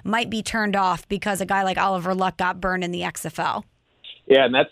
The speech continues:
Speaker 2: sort of the double-edged sword of buying the X F L brand. You know, you buy the brand because people immediately know what that means. It means spring football. It means the, you know, and it'll draw memories of the, of the things that happened this, in this past season. But on the other hand,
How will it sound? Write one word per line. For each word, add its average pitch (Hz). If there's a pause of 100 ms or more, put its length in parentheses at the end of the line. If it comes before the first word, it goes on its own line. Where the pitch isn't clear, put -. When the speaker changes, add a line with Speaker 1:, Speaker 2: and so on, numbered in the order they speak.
Speaker 2:
sort 156
of 127
the 123
double-edged 123
sword 127
of 107
buying 117
the 110
X 110
F 113
L 101
brand. 110
You 107
know, 104
you 107
buy 120
the 113
brand 117
because -
people 113
immediately 110
know 110
what 104
that 95
means. 101
It 98
means 107
spring 98
football. 117
It 90
means 101
the, 95 (400)
you 110
know, 95 (260)
and 104
it'll 101
draw 101
memories 104
of 98
the, -
of 101
the 101
things 104
that 95
happened 98
this, -
in 104
this 101 (240)
past 104
season. 110
But 104
on 107
the 113
other 135
hand, 107